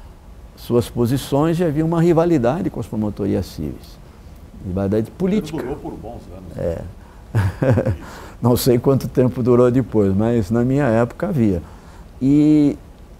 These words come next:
Speaker 1: e as promotorias criminais tinham no Djalma Lúcio Gabriel Barreto, uma figura excelente, um colega também muito bem intencionado, mas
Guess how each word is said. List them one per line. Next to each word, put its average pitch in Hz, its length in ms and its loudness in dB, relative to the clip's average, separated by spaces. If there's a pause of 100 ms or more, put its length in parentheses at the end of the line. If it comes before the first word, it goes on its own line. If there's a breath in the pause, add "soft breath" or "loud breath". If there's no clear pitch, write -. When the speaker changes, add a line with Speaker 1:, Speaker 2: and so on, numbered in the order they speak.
(100)
Speaker 1:
e 127 140 4
as 131 140 2
promotorias 139 1200 2
criminais 135 640 0
tinham 175 340 -2
no 139 100 2
Djalma 110 520 2
Lúcio 95 340 -2
Gabriel 90 360 0
Barreto, 113 420 2
uma 123 140 -2
figura 90 580 -4 (680 loud breath)
excelente, 120 680 2
um 78 200 -4 (380)
colega 85 600 -2 (520)
também 113 480 4
muito 107 260 0
bem 101 200 2
intencionado, 110 800 -2
mas 175 440 -2